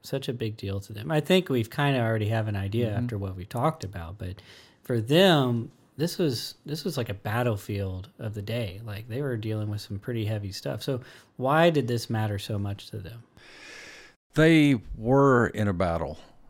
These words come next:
Speaker 2: obviously, right, um, with Catholicism and the Roman kind of idea of grace. And this,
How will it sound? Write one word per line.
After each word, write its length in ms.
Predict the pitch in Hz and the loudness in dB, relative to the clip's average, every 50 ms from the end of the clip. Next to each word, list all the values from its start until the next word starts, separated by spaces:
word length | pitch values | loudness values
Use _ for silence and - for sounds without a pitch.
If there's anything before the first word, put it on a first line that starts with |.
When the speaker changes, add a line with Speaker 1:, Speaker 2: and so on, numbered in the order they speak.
| - - | -14 -8
Speaker 2:
obviously, 720 | - 90 92 87 80 85 73 73 - - - 73 76 78 - - | -4 -2 -2 -2 -2 -4 -6 -6 -8 -8 -8 -10 -10 -12 -12 -12
right, 520 | - 80 82 87 87 87 90 90 - - - | -12 -8 -6 -4 -2 -2 -2 -4 -6 -8 -10
um, 420 | 85 87 85 85 82 76 73 82 | -8 -6 -6 -6 -6 -8 -8 -6
with 460 | 85 90 92 87 87 82 - - - - | -2 0 0 2 0 -2 -6 -12 -18 -12
Catholicism 960 | - 104 - - 98 95 95 92 92 - - 104 95 90 - 101 95 92 92 | -10 -6 -4 -2 0 0 0 0 -2 -2 -4 -4 -4 -4 -4 -4 -4 -2 -2
and 160 | 90 87 87 | -2 -2 -2
the 60 | 87 85 | -2 -2
Roman 680 | 85 90 95 95 95 85 87 87 85 82 82 80 80 - _ _ - | -2 -2 -2 -2 -2 -4 -4 -4 -4 -6 -6 -8 -10 -14 _ _ -14
kind 200 | - - 92 92 | -10 -6 -6 -6
of 100 | 87 78 | -6 -6
idea 520 | - 82 87 90 92 82 87 87 85 87 | -6 -4 -2 -2 -2 -2 -4 -4 -4 -4
of 120 | 80 76 80 | -6 -8 -10
grace. 560 | 78 76 80 90 92 95 98 92 87 - - | -10 -6 -4 -2 -2 -2 -4 -4 -8 -8 -8
And 140 | 85 87 92 | -6 -4 -4
this, 380 | 107 107 - - - - - | -4 -4 -6 -6 -8 -10 -12